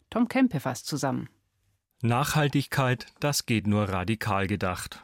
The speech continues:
Speaker 2: Zumindest für eine nachhaltige Zukunft, so die These von Professor Tilman Santarius. Wir sollten uns von der Vorstellung verabschieden, dass immer mehr wirtschaftliches Wachstum mit Nachhaltigkeit vereinbar sei,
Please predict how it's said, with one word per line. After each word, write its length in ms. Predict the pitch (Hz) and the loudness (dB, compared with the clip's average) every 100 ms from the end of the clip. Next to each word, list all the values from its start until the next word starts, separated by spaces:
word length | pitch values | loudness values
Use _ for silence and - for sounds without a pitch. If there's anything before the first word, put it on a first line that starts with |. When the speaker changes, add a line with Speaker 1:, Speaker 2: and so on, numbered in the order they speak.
| - - | -20 -8
Speaker 2:
Zumindest 640 | - 98 104 98 90 - | -4 2 2 2 0 -2
für 160 | 107 107 | -4 0
eine 160 | 107 | 2
nachhaltige 640 | 101 101 113 101 113 113 | 2 0 0 -2 0 -2
Zukunft, 640 | - 135 110 113 98 - - _ | 0 -2 0 2 0 -2 -14 _
so 220 | - 98 | -6 -4
die 120 | 98 | -4
These 320 | - 104 95 | -4 -2 -2
von 200 | 104 104 | -2 -4
Professor 460 | - 117 107 - 104 | -4 -4 -2 0 -2
Tilman 360 | - 98 87 90 | -2 -2 -2 -2
Santarius. 840 | 101 104 104 87 95 85 - - _ _ _ - - - - | -2 0 -2 -2 -6 -6 -8 -10 _ _ _ -20 -18 -8 0
Wir 180 | 139 | 2
sollten 380 | 127 127 160 190 | 4 4 2 0
uns 220 | 190 165 | 2 0
von 160 | - 127 | 2 0
der 100 | 104 | 0
Vorstellung 560 | - 113 117 - 127 120 | 0 -2 0 0 -2 0
verabschieden, 760 | 127 - - - 113 117 135 | -2 -4 -4 -2 -2 0 -2
dass 260 | 95 - - | -2 -6 -4
immer 260 | 131 135 127 | 0 2 4
mehr 300 | 110 110 104 | 4 2 2
wirtschaftliches 680 | 110 - 110 120 104 - 117 | 0 -2 -4 -4 -6 -4 -4
Wachstum 400 | 120 - 127 117 | -2 -4 -2 -2
mit 140 | - | 0
Nachhaltigkeit 720 | 101 95 95 - - 98 95 | -2 -2 -6 -8 -8 -6 -4
vereinbar 480 | 127 - 104 104 92 | -2 2 2 2 2
sei, 300 | 107 101 | 2 0